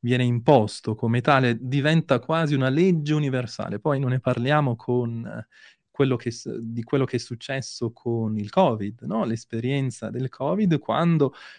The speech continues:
non solo sono state chiuse le chiese, ma poi, mm, mi sembra che il covid sia diventato un pretesto per, eh,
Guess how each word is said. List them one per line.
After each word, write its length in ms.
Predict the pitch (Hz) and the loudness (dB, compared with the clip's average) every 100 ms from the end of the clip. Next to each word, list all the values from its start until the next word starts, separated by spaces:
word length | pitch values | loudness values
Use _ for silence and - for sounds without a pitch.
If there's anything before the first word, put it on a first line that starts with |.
| _ - | _ -4
non 160 | 120 | -4
solo 200 | 117 285 | 0 2
sono 180 | 185 131 | 4 4
state 280 | - 127 113 | 2 -4 -2
chiuse 240 | 139 120 | -2 0
le 140 | 143 202 | 0 -2
chiese, 340 | - 147 156 | -2 -4 -2
ma 140 | 147 113 | -2 -4
poi, 500 | - 143 214 180 - _ _ _ - | -4 -4 0 0 -2 _ _ _ -14
mm, 640 | - - - - 170 165 180 - - - _ _ - | -10 -10 -10 -12 -14 -14 -16 -18 -20 -20 _ _ -4
mi 160 | 120 | -4
sembra 560 | 117 208 208 123 92 110 | 0 2 4 2 0 -4
che 520 | - 165 147 107 - _ | 0 2 4 0 -6 _
il 180 | 139 131 | -8 -8
covid 400 | - 190 240 220 | -4 -4 0 2
sia 160 | 156 135 | 0 -2
diventato 520 | 127 131 135 123 147 | -2 -2 0 0 2
un 140 | 165 170 | 2 2
pretesto 680 | 185 202 143 196 - 202 | 0 -2 -2 -4 -4 -4
per, 340 | 185 160 185 | -2 0 2
eh, 120 | 185 | 2